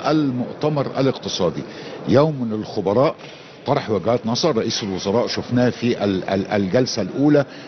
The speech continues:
بيستعرض ماذا تم من،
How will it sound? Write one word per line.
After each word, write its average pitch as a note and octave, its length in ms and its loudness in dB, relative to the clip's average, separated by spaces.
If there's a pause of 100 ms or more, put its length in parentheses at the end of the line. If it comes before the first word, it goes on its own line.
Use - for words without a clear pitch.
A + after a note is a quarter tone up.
(160)
بيستعرض C#3 800 0
ماذا C#3 420 4
تم A#2 500 2 (480)
من، C3 300 0